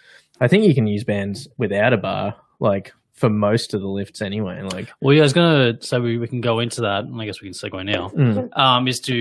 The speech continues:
Speaker 2: yeah, just using bands for, say, not the three big lifts, and, like, you gave it to a couple of people in the past who
Speaker 1: Yeah.
Speaker 2: say, "Try my, all these exercises, all this circuit with just bands."
Speaker 1: Yeah.
Speaker 2: And basically give someone a full body workout.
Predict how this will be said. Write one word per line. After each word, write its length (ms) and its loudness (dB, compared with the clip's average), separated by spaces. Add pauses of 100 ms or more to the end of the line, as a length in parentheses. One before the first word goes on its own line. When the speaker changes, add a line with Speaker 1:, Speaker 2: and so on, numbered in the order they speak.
Speaker 2:
yeah, 160 2
just 240 -2
using 240 0
bands 380 0
for, 640 0
say, 220 2
not 280 -2
the 80 -8
three 180 -2
big 180 -2
lifts, 440 -6
and, 160 -4
like, 260 -4
you 420 0 (300)
gave 240 4
it 120 -2
to 360 0
a 60 -4
couple 180 2
of 60 -4
people 260 0
in 60 -4
the 80 -4
past 560 0
who 100 4
Speaker 1:
Yeah. 160 6
Speaker 2:
say, 320 2 (140)
"Try 260 2
my, 100 0
all 240 0
these 160 2
exercises, 480 -2
all 140 -2
this 220 -4
circuit 800 -4
with 200 -6
just 240 -8
bands." 600 -4
Speaker 1:
Yeah. 400 4 (100)
Speaker 2:
And 300 -2
basically 340 0
give 180 -6
someone 220 -6
a 40 -8
full 180 -8
body 160 -4
workout. 480 -6